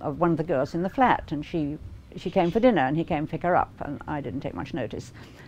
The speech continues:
And then I was going out with the friend that he flatted with, or shared, who shared his house. And us girls were giving a party, and I said to the fellow I was going out with,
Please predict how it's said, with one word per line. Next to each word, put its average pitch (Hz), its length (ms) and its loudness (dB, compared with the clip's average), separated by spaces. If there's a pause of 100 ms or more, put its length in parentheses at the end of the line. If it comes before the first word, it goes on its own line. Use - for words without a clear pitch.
And 190 120 2
then 247 160 8
I 247 120 6
was 220 180 6
going 170 320 6
out 151 260 0
with 156 160 -2
the 156 80 -2
friend 160 320 2
that 151 120 -2
he 160 180 -2
flatted 170 480 2
with, - 320 -8
or 113 140 -8
shared, 143 320 0
who 165 120 -6
shared 151 260 -2
his 156 120 -6
house. 156 400 -2 (460)
And 165 420 2 (180)
us 170 200 -2
girls 165 280 4
were 160 60 -8
giving 160 240 0
a 160 60 -2
party, 202 500 4
and 165 160 4
I 143 60 0
said - 240 -6
to - 60 -20
the 143 100 -6
fellow 143 220 -4
I 117 100 -4
was 139 100 -10
going 92 260 -8
out 160 200 -8
with, 247 300 0